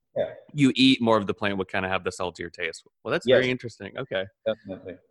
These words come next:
Speaker 2: So what's the overall, what's the big goal? Like, how do you guys plan to kinda grow this in the future to kind of broadcast it to many different, um, countries? What's the overall goal there?
Speaker 1: Yeah, I mean, so the goal here is to contribute to world food security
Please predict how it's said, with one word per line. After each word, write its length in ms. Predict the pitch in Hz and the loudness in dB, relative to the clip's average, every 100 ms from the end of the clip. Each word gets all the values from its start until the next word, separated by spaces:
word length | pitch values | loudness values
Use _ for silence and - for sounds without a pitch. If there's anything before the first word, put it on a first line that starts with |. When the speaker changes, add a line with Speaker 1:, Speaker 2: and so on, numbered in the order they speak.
| _ _ _ - | _ _ _ -4
Speaker 2:
So 240 | 185 165 | 2 4
what's 300 | 165 202 277 | 6 4 4
the 80 | - | 4
overall, 800 | 214 220 214 196 170 156 143 131 | 6 8 8 8 8 8 6 4
what's 280 | 156 220 - | 4 4 4
the 100 | 185 | 2
big 340 | 143 156 143 | 4 2 4
goal? 220 | 127 127 123 | 4 4 4
Like, 140 | 117 | 2
how 100 | 143 | 2
do 80 | 190 | 2
you 80 | 208 | 4
guys 240 | 160 143 | 4 2
plan 320 | - 147 131 | 0 0 2
to 140 | 123 117 | 0 -4
kinda 160 | 123 | -2
grow 260 | 98 107 117 | 0 2 4
this 220 | 120 - | 2 -2
in 40 | 117 | -4
the 80 | |
future 380 | 104 110 110 113 | -2 -2 -2 -2
to 80 | 104 | -4
kind 240 | 107 107 | -2 -2
of 160 | 101 95 - | -2 -4 -4
broadcast 560 | 113 110 110 110 107 - | 2 2 2 0 0 -4
it 100 | 104 | -6
to 140 | 104 104 - | -6 -6 -4
many 280 | 107 113 110 | -2 0 0
different, 300 | 110 101 - _ 101 | -2 -6 -10 _ -6
um, 200 | 101 98 | -4 -4
countries? 520 | - 113 117 107 107 | -2 -2 0 -2 0
What's 220 | 131 - | -2 0
the 60 | 104 | 0
overall 360 | 123 113 101 | 2 4 2
goal 300 | 92 95 92 | 0 -2 -2
there? 280 | 87 78 87 _ _ _ _ _ _ _ _ - _ _ - | -4 -8 -14 _ _ _ _ _ _ _ _ -20 _ _ -2
Speaker 1:
Yeah, 460 | 156 220 131 113 131 | 2 8 8 8 6
I 100 | 160 | 4
mean, 200 | 196 180 | 4 2
so 180 | 202 | 2
the 120 | 196 170 | 2 6
goal 240 | 202 220 | 8 8
here 200 | 180 156 | 6 2
is 120 | 143 | 2
to 80 | 131 | -2
contribute 640 | - 135 - 151 147 151 | 0 -2 2 2 2 0
to 100 | - | 0
world 460 | 117 127 123 - - | 4 6 6 2 -2
food 240 | 131 127 | -2 -2
security 800 | 131 123 - 131 139 120 143 156 | -4 -10 -2 2 4 4 0 -2